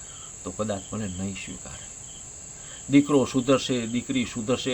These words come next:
સાસુ વહુના સંબંધ સુધરશે, મામા ભાણેજના સંબંધ સુધરશે, શાળા બનેવીના સંબંધ સુધરશે અને ધીમે ધીમે એકતા આવી જશે સમાજની અંદર.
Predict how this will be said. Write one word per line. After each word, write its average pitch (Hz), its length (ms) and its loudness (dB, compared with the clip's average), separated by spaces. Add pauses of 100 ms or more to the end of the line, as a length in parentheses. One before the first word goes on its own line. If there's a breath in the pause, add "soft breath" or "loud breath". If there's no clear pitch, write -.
સાસુ 113 380 2
વહુના 135 360 4
સંબંધ 135 420 2
સુધરશે, 131 480 0
મામા 135 380 8
ભાણેજના 143 520 2
સંબંધ 143 400 2
સુધરશે, 143 400 2
શાળા 160 420 10
બનેવીના 180 540 8
સંબંધ 180 400 6
સુધરશે 170 460 2 (1000 loud breath)
અને 120 160 0
ધીમે 113 360 0
ધીમે 123 280 2 (400)
એકતા 113 460 2
આવી 101 240 2
જશે - 340 -4
સમાજની 101 480 -4
અંદર. - 200 -10